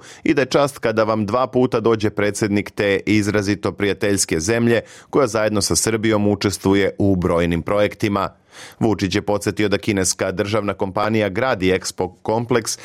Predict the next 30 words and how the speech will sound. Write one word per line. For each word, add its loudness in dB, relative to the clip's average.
i 0
da 2
je 4
u 4
tom -2
projektu 2
angažovala 0
sve 0
srpske -2
kompanije. -2
Predsjednik -2
Srbije 0
je 4
rekao 0
i 0
da 0
će -4
posjetiti -2
kineske -2
radnike -2
na 0
železničkoj -2
pruzi 0
Beograd-Subotica, 0
koja 2
predstavlja 2
simbol 0
saradnje 0
dve -2
države. -2